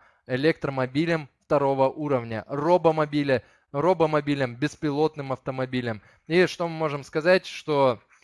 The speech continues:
вообще вот при всей концепции транспорта второго уровня <clears throat> будет, э, и исчезнет, э, достаточно много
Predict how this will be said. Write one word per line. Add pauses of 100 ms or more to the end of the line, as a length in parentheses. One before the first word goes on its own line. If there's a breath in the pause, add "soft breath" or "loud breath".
вообще
вот
при
всей
концепции
транспорта
второго
уровня (120)
<clears throat>
будет,
э, (1200)
и
исчезнет,
э,
достаточно (280 soft breath)
много